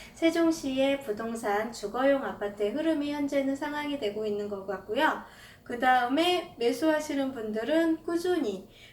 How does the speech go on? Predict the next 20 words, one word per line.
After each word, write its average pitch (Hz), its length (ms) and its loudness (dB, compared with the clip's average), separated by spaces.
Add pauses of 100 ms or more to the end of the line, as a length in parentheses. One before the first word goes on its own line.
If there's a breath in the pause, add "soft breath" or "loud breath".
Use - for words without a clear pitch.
(100)
예전보다 330 720 4
많아지지는 214 720 -4
않았지만 220 680 -6 (140)
그래도 208 360 -2
꾸준히 311 840 0
매수 233 800 -2
의사를 277 640 2 (320 loud breath)
전하시거나 240 1120 0
발표하시거나 254 1300 -2
분양을 262 580 0
기다리시는 233 800 -2
분들이 208 600 -2 (240 loud breath)
굉장히 240 720 -4
많아지고 220 640 -2
있고, - 480 -2 (340 loud breath)
또 370 240 4
특이한 403 460 10
케이스 294 380 -4
하나가 262 420 -2
뭐냐면 196 680 -6